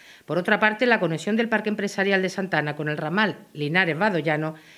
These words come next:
es también una condición indispensable para el futuro de nuestra ciudad. Y hablábamos en aquel momento de que se hacía también indispensable fomentar la formación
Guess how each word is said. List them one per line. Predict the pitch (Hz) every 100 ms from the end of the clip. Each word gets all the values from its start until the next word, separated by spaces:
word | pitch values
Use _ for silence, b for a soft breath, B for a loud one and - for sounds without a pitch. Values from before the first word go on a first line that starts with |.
| B B
es | 180
también | 233 240 240 240 -
una | 165 160
condición | 156 147 208 233
indispensable | 247 240 196 175 180 190
para | 180 156
el |
futuro | 143 147 185 180
de | 160
nuestra | 160 160 170
ciudad. | - 226 226 - - B B B B
Y |
hablábamos | 180 220 277 185 170 -
en | 160
aquel | 151 196
momento | 190 185 185 196
de | 180
que | 165
se | 156
hacía | - 277 190
también | 160 165 175 123 - -
indispensable | 123 127 135 120 185 185 185 185 B B
fomentar | B 190 190 180 247 202
la | 170
formación | - 190 185 - 269 294